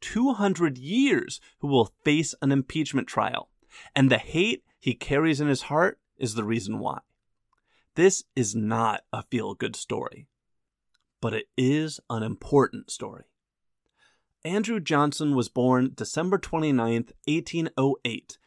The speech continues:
in a log cabin in Raleigh, North Carolina. And he had a very impoverished childhood. His father died when Andrew was just three years old,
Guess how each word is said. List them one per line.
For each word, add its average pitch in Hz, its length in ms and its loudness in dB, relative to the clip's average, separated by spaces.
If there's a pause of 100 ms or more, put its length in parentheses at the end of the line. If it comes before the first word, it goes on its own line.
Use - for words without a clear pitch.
(100)
in 113 140 -4
a 107 80 -2
log 131 420 6
cabin 147 680 -2
in 101 220 -8
Raleigh, 147 680 4
North 117 240 2
Carolina. 107 640 -2 (600)
And 180 120 0
he 220 100 -2
had 240 160 2
a 117 120 0 (240)
very 151 420 4
impoverished 107 640 0
childhood. 107 560 -4 (440)
His 156 200 -4
father 220 480 2
died 160 400 2
when 139 200 2
Andrew 127 380 2
was 123 160 0
just - 260 -4 (140)
three 170 240 0
years 151 280 2
old, - 360 -4